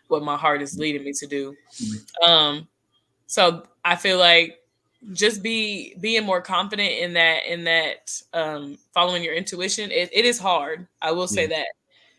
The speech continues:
Speaker 1: You have to develop a certain mindset where you're okay with the outcome.
Speaker 2: Mm-hmm.
Speaker 1: Where, where you're okay with not knowing the outcome.
Speaker 2: Mm-hmm.
Speaker 1: Because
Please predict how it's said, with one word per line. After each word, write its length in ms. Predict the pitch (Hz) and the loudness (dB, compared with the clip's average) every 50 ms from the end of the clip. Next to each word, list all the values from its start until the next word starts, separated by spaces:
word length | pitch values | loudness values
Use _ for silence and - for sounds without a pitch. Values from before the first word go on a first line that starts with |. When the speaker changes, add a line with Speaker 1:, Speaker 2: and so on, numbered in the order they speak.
| _ _ _ - | _ _ _ -4
Speaker 1:
You 140 | 185 214 | 2 2
have 120 | 220 202 196 | 4 2 2
to 80 | 190 | 0
develop 360 | 180 175 170 180 180 180 180 - | -6 -2 0 2 2 2 0 -2
a 60 | 170 | -4
certain 320 | - - 180 175 170 165 165 | -4 -2 -2 -2 -2 -2 -2
mindset 500 | 156 160 165 170 175 - - 165 156 160 | 0 0 0 0 -2 -2 -4 -4 -4 -4
where 100 | 160 156 | -6 -6
you're 360 | 165 165 170 170 170 165 - | -4 -2 -2 0 0 0 -2
okay 720 | - 170 156 - - - - 196 190 175 156 147 139 139 _ _ _ _ _ _ _ | -2 -4 -4 -6 -6 0 4 4 4 4 2 -2 -6 -10 _ _ _ _ _ _ _
with 160 | - 170 160 - | -8 -6 -6 -4
the 60 | 139 | -2
outcome. 520 | 160 165 160 160 - 147 135 - - 151 _ _ _ _ _ _ _ _ _ _ _ _ _ | 0 0 0 0 -2 -8 -14 -16 -18 -20 _ _ _ _ _ _ _ _ _ _ _ _ _
Speaker 2:
Mm-hmm. 440 | 107 104 107 117 113 110 117 113 101 - - | -4 -2 0 0 2 2 2 2 0 0 0
Speaker 1:
Where, 180 | 185 180 175 170 | 0 2 2 0
where 120 | 165 175 185 | 0 -2 0
you're 180 | 196 202 190 | 2 2 4
okay 320 | 175 165 165 - 220 214 196 | 4 2 2 2 2 2 4
with 180 | 170 165 147 | 2 -2 -6
not 320 | 160 160 175 185 - - 170 | 0 2 2 2 2 2 -2
knowing 260 | 156 147 147 143 139 | -6 -6 -6 -6 -6
the 60 | 143 | -6
outcome. 540 | 151 143 113 - - 135 110 104 135 156 _ _ _ _ _ _ 98 | -6 -8 -8 -10 -12 -14 -16 -16 -18 -20 _ _ _ _ _ _ -8
Speaker 2:
Mm-hmm. 400 | 95 101 117 123 117 120 120 113 | -4 -2 -2 -2 0 0 2 2
Speaker 1:
Because 200 | - 165 160 | 2 0 0